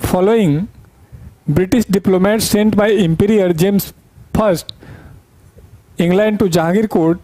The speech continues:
with a plea for the more concession for the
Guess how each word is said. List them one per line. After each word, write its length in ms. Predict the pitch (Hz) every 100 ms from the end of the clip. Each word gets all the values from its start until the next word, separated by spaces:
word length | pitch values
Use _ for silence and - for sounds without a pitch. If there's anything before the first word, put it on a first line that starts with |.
| -
with 160 | 170 190
a 60 | 175
plea 160 | 202 226 -
for 100 | 185 180
the 120 | 190
more 880 | 156 147 151 160 165 165 208 180 175 -
concession 580 | 185 170 190 - 202 202
for 160 | 190 175
the 140 | 160